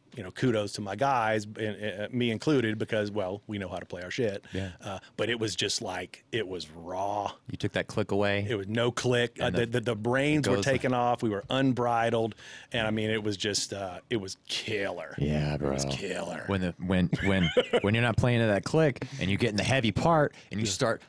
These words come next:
Speaker 2: fucking picking it up, you know, three or four B P M, you know,
Speaker 1: Yeah.
Speaker 2: like, the heavy part has more energy to
Speaker 1: Yeah.
Speaker 2: it. And it's, ah, it gets it, you know, and it's, um, oh man, um,
Speaker 1: And there was that,
Speaker 2: everybody's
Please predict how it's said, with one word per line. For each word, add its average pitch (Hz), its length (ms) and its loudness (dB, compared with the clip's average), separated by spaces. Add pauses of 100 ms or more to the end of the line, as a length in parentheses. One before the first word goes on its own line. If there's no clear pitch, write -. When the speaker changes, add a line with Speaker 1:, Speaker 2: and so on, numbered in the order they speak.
(140)
Speaker 2:
fucking - 460 -2
picking 131 340 4
it 123 120 6
up, 180 200 4 (260)
you - 80 2
know, 113 120 6
three 135 200 6
or 123 60 6
four 127 220 4
B 135 200 6
P 131 260 6
M, 156 320 8
you 131 140 6
know, 131 220 6
Speaker 1:
Yeah. 127 60 6
Speaker 2:
like, 120 220 4 (120)
the 131 80 2
heavy 131 240 6
part 139 300 4
has 123 280 6
more 123 240 4
energy 151 400 6
to 107 160 0
Speaker 1:
Yeah. 95 120 4
Speaker 2:
it. 87 100 2
And 90 160 -2
it's, 101 120 -4
ah, 185 440 4
it 107 160 0
gets 156 240 4
it, 98 160 0
you 104 80 2
know, 113 160 4
and 101 100 2
it's, 98 160 0
um, 82 420 4 (500)
oh - 200 4
man, 90 480 0
um, 76 600 0
Speaker 1:
And 147 120 2
there 135 100 4
was - 80 6
that, 139 60 6
Speaker 2:
everybody's 123 280 4